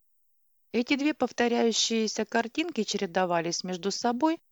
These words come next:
и Рита размышляла о жизни мужчины, стоя вместе с ним в той же неподвижной позе. Мужчина вдруг немного дёрнул плечом и что-то пробубнил себе под нос. "Напялили на меня", услышала Рита маленький обрывок фразы.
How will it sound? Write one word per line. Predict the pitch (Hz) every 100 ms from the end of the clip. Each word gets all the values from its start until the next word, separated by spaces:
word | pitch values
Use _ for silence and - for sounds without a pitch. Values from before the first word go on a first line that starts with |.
| _ -
и | 226
Рита | 277 311
размышляла | 285 240 247 - 254 269 247
о | 220
жизни | 240 247 262
мужчины, | 262 262 - 208 185
стоя | - 196 180 165
вместе | 170 165 - 165
с | -
ним | 214 220
в |
той | - 165
же | 160 170
неподвижной | 165 - 143 147 151 156 156
позе. | - 143 135 120 135 - _ _ _ _ _ _ _ _ _
Мужчина | 233 240 330 320
вдруг | 247 254 240
немного | 233 233 262 233 190
дёрнул | 226 233 233
плечом | 233 233 - 180 165
и |
что-то | - 202 220
пробубнил | 208 214 202 190 202 196
себе | - 170 180
под | 185 160
нос. | 156 135 - - _ _ _ _ _ _ _ _ -
"Напялили | 214 254 220 190 175 170
на | 165
меня", | 160 160 156 151 143 - _ _ _ -
услышала | - 170 156 160 156 156
Рита | 196 180 160
маленький | 156 151 147 156
обрывок | 147 156 156 160
фразы. | - 170 156 135 135